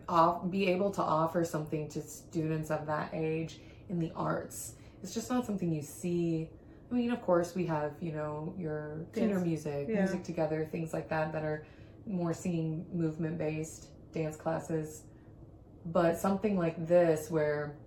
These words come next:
Speaker 1: it really is diving into,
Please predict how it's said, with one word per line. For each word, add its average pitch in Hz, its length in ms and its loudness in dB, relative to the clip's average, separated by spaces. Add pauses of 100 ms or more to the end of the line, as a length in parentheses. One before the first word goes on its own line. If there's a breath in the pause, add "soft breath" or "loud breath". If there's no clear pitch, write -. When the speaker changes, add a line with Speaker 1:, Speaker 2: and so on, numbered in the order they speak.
(580)
Speaker 1:
it 185 80 2
really 165 320 4
is 156 160 0
diving 156 760 -2 (380 loud breath)
into, 160 920 2